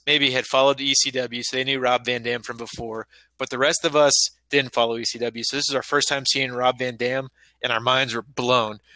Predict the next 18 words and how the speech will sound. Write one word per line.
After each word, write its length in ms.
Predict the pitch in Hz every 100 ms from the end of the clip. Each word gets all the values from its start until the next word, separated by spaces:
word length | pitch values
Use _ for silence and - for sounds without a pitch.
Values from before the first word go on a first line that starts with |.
| _
So 160 | - 131
we 140 | 143
all 160 | 165 190
were 80 |
fighting 340 | 165 160 151 147
over 160 | 135
who 140 | 131 139
got 180 | 135 -
to 80 |
pretend 340 | 117 131 139 131
to 60 |
be 120 | 123 120
Rob 260 | 120 120
Van 200 | 120 117
Dam. 320 | 113 117 113 _ _ _ - _ _ -
And 100 | 123
I 100 |
got 120 | 151